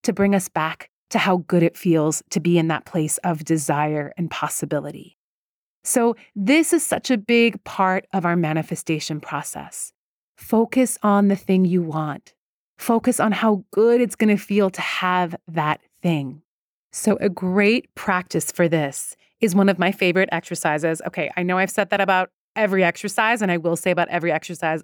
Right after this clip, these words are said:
on this episode, but listen, I am giving you my top tier exercises, the ones that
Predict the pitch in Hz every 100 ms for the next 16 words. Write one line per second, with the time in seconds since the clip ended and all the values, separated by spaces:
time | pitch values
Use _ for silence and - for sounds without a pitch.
0 | - 190 180 180 - 151 185 - 190 196
1 | 190 196 - 202 214 - 165 - 185 226
2 | 311 311 339 370 311 254 220 208 _ _
3 | _ 190 220 508 - - 311 320 _ _
4 | _ - 247 240 226 - 190 - 208 196
5 | 170 156 156 156 151 196 240 285 277 302